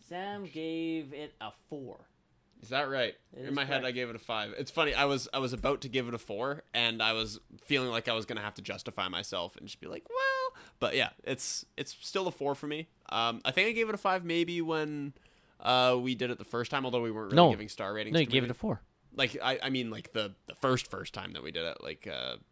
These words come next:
Speaker 2: when we talked about it, um,
Speaker 1: Oh, in,
Speaker 2: in
Speaker 1: in the
Speaker 2: rom-coms,
Speaker 1: ti-
Speaker 2: but we
Speaker 1: oh.
Speaker 2: weren't rating movies then. But I think I had considered it a five back then. I think the problems with Andie MacDowell's character are well documented at this point,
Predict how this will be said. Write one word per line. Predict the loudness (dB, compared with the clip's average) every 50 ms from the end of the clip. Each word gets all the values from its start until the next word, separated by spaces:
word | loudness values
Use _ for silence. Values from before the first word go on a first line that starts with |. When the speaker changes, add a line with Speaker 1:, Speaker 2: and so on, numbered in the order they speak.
| _ _ _ _ _ -16 -16 _
Speaker 2:
when | -6 -4 -2 -2
we | -2 -2 -2
talked | -4 -8 -10 -12 -10 -10 -8
about | -6 -6 -4 -4
it, | -4 -6 -6 -8 -8
um, | -6 6 10
Speaker 1:
Oh, | 12 12 12 12 12 10 4 -2 _ _ _ _
in, | 2 2 4
Speaker 2:
in | 4 4 4
Speaker 1:
in | 6
the | 4
Speaker 2:
rom-coms, | 4 4 2 2 2 0 -2 -2
Speaker 1:
ti- | -4
Speaker 2:
but | 0
we | 2 6 10
Speaker 1:
oh. | 10 10
Speaker 2:
weren't | 10 10
rating | 8 6 4 4 0
movies | -2 -2 -2 -4 -4
then. | -4 -4 -4 -4 -6 -8 _ -10
But | -6 -4
I | -4
think | -2 0 0 2 4
I | 4
had | 2 2
considered | 0 -6 -10 -10 -8 -8 -8 -10
it | -12
a | -12
five | -10 -10 -10 -10
back | -10 -12 -10 -10
then. | -10 -10 -10 -12 -18 -20 -20 -20 -2 -2
I | 0
think | 4 4 4 4 4 -2 -2 0
the | 0
problems | 0 0 -2 2 4 4 4 4 2 -2
with | -2 0 0
Andie | 2 2 2 0
MacDowell's | 2 4 4 4 4 2 0
character | 0 2 2 2 2 2 0 0 2 4
are | 4 4 4
well | 4 4 4
documented | 6 6 6 6 6 4 -2 -4 -4 -4 -4 -4 -4
at | -4 -4
this | -6 -8
point, | -6 -4 -2 0 0 0 0